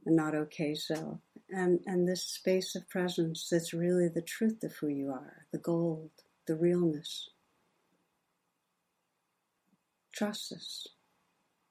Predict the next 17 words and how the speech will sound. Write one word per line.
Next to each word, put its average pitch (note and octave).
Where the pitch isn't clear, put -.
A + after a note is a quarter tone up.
Rest E3+
in D3
this. -
Knowing F3
this F3
as E3
the E3+
truth F3+
of F3
your E3+
being E3
is F#3
the F3+
healing, D#3
is E3+
the E3
medicine. D#3+